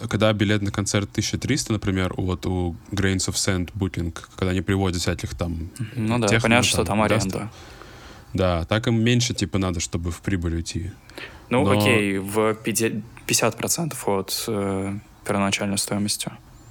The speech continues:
Speaker 2: от офлайновой.
Speaker 1: М,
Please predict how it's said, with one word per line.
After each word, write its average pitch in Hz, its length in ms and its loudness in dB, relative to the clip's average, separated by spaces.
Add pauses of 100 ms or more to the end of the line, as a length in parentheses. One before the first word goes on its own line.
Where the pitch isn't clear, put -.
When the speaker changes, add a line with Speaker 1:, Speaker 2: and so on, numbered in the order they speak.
(200)
Speaker 2:
от - 100 -2
офлайновой. 98 560 2 (1700)
Speaker 1:
М, 85 1080 -6